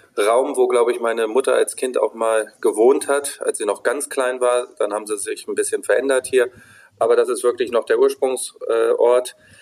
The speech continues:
Allerdings muss ich dir widersprechen, so ein großer Fruchtsafthersteller sind wir nicht. Äh, wenn du in Deutschland Markenfruchtsaft machst, äh, kannst du gar nicht so groß werden.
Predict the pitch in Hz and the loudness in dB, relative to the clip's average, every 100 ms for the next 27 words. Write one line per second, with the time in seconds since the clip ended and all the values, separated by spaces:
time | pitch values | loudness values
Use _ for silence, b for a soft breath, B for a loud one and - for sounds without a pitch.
0 | b - 123 120 123 131 123 - 123 123 | b 0 0 2 -2 -2 -6 -8 -2 -2
1 | 123 127 113 117 110 - 123 120 113 - | 0 -2 0 0 0 0 -2 -2 -6 -8
2 | - 131 143 131 127 127 113 120 - 120 | 0 2 2 2 4 2 0 -2 -2 -6
3 | - 113 110 117 113 107 110 104 101 107 | -2 -2 0 0 0 0 -2 -2 0 0
4 | 131 - b b b b 110 107 113 110 | -2 -4 b b b b 0 0 0 0
5 | 110 104 104 110 110 - 110 101 107 110 | 2 2 4 2 2 -2 -4 -4 -4 -6
6 | 113 113 110 - 110 - 104 101 - - | -6 -4 -4 -2 -4 -4 -4 -4 -6 -12
7 | - 104 98 95 - 110 98 104 92 92 | -2 2 4 2 0 -6 -6 -6 -4 -4
8 | 90 - - 120 98 101 101 - 101 98 | -6 -6 -2 -2 2 2 2 2 2 2
9 | 98 | -2